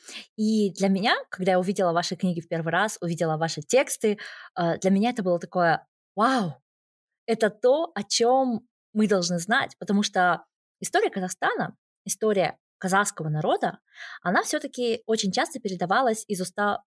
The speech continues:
в уста. И довольно мало исторических вот свидетельств. То есть если историки, э, по Англии должны обратиться к какому-нибудь, я не знаю,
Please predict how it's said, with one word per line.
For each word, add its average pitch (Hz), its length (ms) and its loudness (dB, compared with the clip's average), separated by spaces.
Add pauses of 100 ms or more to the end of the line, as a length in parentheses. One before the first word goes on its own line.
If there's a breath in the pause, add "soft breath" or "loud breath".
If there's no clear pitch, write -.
в 190 40 -12
уста. - 380 -4 (380 loud breath)
И 202 500 0
довольно 226 580 0
мало 185 680 2 (180)
исторических 220 720 -4
вот 160 180 -4
свидетельств. 240 580 -2
То 185 60 -2
есть 180 100 -6
если 214 380 2 (480 loud breath)
историки, 208 600 0 (460)
э, 196 140 -12
по 180 360 2
Англии 196 500 2
должны 170 640 0 (260)
обратиться 185 420 -4
к - 60 -4
какому-нибудь, 170 840 -2
я 165 200 -6
не 156 60 -2
знаю, 151 360 -2